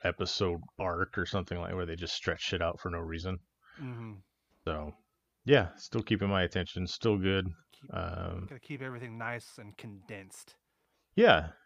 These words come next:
Speaker 1: I mean, it's basically a long movie, so that's not too bad.
Speaker 2: Yeah.
Speaker 1: I don't know if next week's gonna be the two thousands, but it'd be
Speaker 2: Yeah,
Speaker 1: interesting to see
Speaker 2: it,
Speaker 1: what they kinda
Speaker 2: from,
Speaker 1: rip on.
Speaker 2: uh, it looks like Modern Family.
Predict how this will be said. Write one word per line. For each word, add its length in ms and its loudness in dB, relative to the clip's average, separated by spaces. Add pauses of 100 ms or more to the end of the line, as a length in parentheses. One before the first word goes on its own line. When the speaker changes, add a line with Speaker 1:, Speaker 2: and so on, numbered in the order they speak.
(120)
Speaker 1:
I 60 -2
mean, 180 4
it's 120 2
basically 320 6
a 80 6
long 240 4
movie, 60 -10 (520)
so 160 -6
that's 260 -2
not 160 -6
too 140 -10
bad. 220 -8 (720)
Speaker 2:
Yeah. 200 -8 (460)
Speaker 1:
I 120 2
don't 140 0
know 160 0
if 140 -8
next 380 -2
week's 180 0
gonna 200 -2
be 100 -4
the 120 -6
two 180 -6
thousands, 680 0 (640)
but 380 -2 (200)
it'd 140 -4
be 60 -4
Speaker 2:
Yeah, 80 -2
Speaker 1:
interesting 300 -6
to 60 -8
see 180 -4
Speaker 2:
it, 60 0
Speaker 1:
what 140 -4
they 120 -2
kinda 260 0
Speaker 2:
from, 80 -2
Speaker 1:
rip 240 2
on. 240 0 (1120)
Speaker 2:
uh, 240 0
it 60 -4
looks 160 -4
like 140 -4
Modern 340 -6
Family. 380 -14